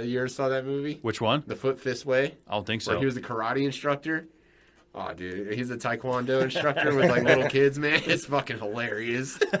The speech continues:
Speaker 2: <laughs> I'll check that out.
Speaker 1: Yeah, dude.
Speaker 2: Yeah, he's funny for sure. But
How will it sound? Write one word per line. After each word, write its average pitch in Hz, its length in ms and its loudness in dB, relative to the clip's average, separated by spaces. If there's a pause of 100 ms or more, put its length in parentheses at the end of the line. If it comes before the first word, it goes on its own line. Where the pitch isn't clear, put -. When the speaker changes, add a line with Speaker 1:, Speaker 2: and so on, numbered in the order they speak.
(260)
Speaker 2:
<laughs> - 520 -4
I'll 110 100 2
check 110 260 0
that 92 140 2
out. 92 180 2
Speaker 1:
Yeah, 117 220 2
dude. 101 360 -4 (160)
Speaker 2:
Yeah, 92 180 -2
he's 101 160 -2
funny 95 240 -4
for 85 140 -10
sure. 90 360 -4 (440)
But 95 260 0